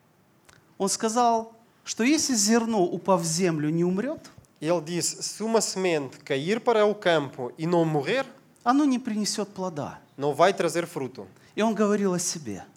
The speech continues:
Speaker 2: E ele falava, estava a falar dele.
Speaker 1: Он говорил о том, что в Царстве Божьем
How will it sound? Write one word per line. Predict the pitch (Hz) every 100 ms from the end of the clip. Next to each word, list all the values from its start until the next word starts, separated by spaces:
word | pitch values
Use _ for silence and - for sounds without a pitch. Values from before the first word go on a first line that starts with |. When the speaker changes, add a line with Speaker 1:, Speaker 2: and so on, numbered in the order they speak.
| -
Speaker 2:
E | 156
ele | 180
falava, | - 180 165 165 -
estava | - 156
a |
falar | 160 156 143
dele. | 127 98 -
Speaker 1:
Он | 214
говорил | 220 262 262
о | 247
том, | 262 247
что | - 240
в | -
Царстве | - 294 311 - - 233
Божьем | 226 247 123 127 - 254